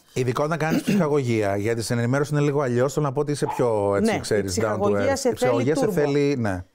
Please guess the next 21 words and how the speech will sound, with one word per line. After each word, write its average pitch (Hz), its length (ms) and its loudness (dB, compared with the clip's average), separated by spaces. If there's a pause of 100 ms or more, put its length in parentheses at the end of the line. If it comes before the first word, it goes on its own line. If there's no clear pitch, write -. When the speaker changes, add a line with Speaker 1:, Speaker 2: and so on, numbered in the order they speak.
(180)
Speaker 2:
Αυτό 202 320 -2
έχει 247 240 0
μια 240 220 2
φθορά 226 400 0
ψυχολογική 202 600 -2
τεράστια. 165 640 -2
Εγώ, 180 180 -2
ας 214 120 -2
πούμε, 240 200 0
πέρασα 233 440 -2 (100)
την, 214 380 0
ε, 185 460 -4
ασθένεια 226 360 0
του - 100 -12
πατέρα 196 440 0
μου 185 140 0
μέχρι 180 320 -2
που 170 160 -2
έφυγε. 175 460 0 (500)
Την 214 140 0
πέρασα 269 560 0